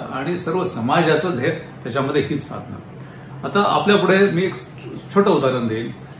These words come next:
की ह्या कॉर्पोरेशन्समध्ये सुद्धा कसे स्थित्यंतर झाले. आपण समजा लक्ष जर दिलं की Ford किंवा जनरल मोटर्स सुरुवातीला खूप मोठ्या प्रमाणात वाहनं तयार करायची आणि ते जगभर विकायची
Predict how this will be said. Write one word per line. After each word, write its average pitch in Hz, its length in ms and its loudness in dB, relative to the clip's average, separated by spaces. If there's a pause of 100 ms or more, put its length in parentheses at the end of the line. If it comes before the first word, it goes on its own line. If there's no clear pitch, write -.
(140)
की 196 120 4
ह्या 170 240 2
कॉर्पोरेशन्समध्ये 175 840 6
सुद्धा 165 200 0
कसे 139 280 -2
स्थित्यंतर 131 540 -4
झाले. 101 260 -6 (520)
आपण 180 300 2
समजा 156 260 -4
लक्ष 127 240 -6
जर 147 120 -2
दिलं 123 400 -2 (320)
की 175 60 -2
Ford 175 540 4
किंवा 170 160 2
जनरल 135 280 0
मोटर्स 147 340 4
सुरुवातीला 143 340 0 (120)
खूप 214 200 -4
मोठ्या 160 200 0
प्रमाणात 143 320 0
वाहनं 127 340 -2
तयार 120 160 -2
करायची 113 500 -6 (360)
आणि 131 180 -4
ते - 60 0
जगभर 123 300 2
विकायची 117 580 -2